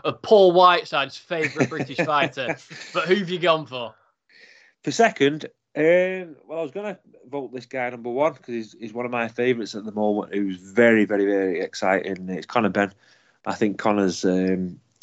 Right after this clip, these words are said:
Speaker 2: he's great to watch. He really is. And, uh, I, I sort of, y-, y-, the hairs stand on the back of your neck when you watch him fight at the moment. He's so explosive and so quick, and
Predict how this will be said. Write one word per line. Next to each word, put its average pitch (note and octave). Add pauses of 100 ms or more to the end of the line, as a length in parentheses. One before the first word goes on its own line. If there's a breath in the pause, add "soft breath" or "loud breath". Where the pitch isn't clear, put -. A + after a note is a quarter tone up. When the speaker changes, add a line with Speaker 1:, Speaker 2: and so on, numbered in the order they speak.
(160)
Speaker 2:
he's G#2+
great G#2
to G2+
watch. - (120)
He F#2+
really G#2+
is. F#2+
And, F#2
uh, F#2+ (720 loud breath)
I, A2+
I A2+
sort G#2
of, -
y-, A#2
y-, A2+
the A2+
hairs A2
stand A2+
on G#2
the G2+
back F#2+
of -
your F#2+
neck G#2+
when G#2+
you F#2+
watch -
him G2
fight G#2+
at -
the G#2+
moment. F#2
He's F#2
so G#2+
explosive G#2
and F#2
so F#2+
quick, A2
and F#2+